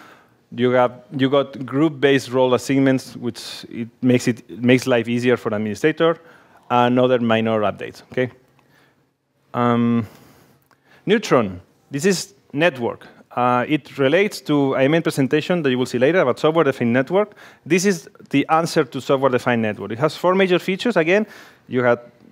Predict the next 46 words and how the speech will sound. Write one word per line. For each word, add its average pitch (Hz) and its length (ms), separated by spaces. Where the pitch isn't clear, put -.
regular 147 320
network 139 300
as 117 100
a 117 80
service, 160 320
you 120 60
got 110 120
firewall 170 380
as 123 100
a 143 60
service, 127 320
load, 175 180
load 165 240
balancer 135 340
as 117 100
a 113 40
service, 113 460
and 117 160
V 165 120
P 139 200
N 120 80
as 104 100
a 98 60
service. - 320
Um, 123 880
so 127 200
this 160 160
is 170 60
the 131 180
core 156 160
definition 147 380
of 120 40
Neutron. 180 420
What 143 180
are 165 60
the 151 140
new 139 280
additions 165 440
to 208 100
it? 214 320
Obviously, 143 320
backends. 120 680
As - 100
I 110 40
said - 340
earlier, 202 440